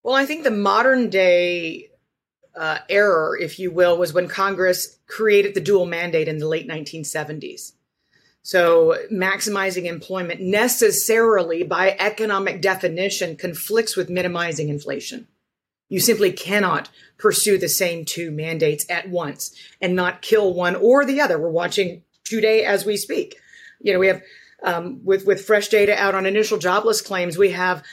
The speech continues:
ninety percent of the U S population living in a state with rising ranks of continuing unemployment beneficiaries, three months running. So we're watching live recession set in.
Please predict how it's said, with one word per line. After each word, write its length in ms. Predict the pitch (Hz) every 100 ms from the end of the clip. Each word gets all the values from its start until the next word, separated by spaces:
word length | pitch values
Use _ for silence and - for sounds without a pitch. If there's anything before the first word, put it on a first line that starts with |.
| -
ninety 520 | 180 190 190 233 240 247
percent 520 | 226 214 220 226 226
of 180 | 196 170
the 80 |
U 240 | 180 214 190
S 140 | 190
population 880 | - 196 196 190 175 196 214 180 170
living 260 | 190 226 226
in 80 |
a 80 | 196
state 400 | - 202 185 185 - - -
with 280 | 202 196 151
rising 600 | 165 185 220 226 233 175
ranks 340 | 190 190 202
of 180 | - 175
continuing 800 | 185 156 226 226 214 214 202 190 _ -
unemployment 640 | 196 208 202 208 196 -
beneficiaries, 1000 | 165 185 180 202 202 214 165 147 180 185 - _ _ _ _ _
three 180 | 185 208
months 300 | 226 254 -
running. 580 | 220 247 170 175 254 - _ _ _ -
So 160 | 185
we're 140 | 202 202
watching 440 | 196 247 240 196
live 760 | 170 196 277 202 170 180 220 220 -
recession 640 | 185 196 - 247 269 202 190
set 360 | - 180 -
in. 480 | 196 302 175 -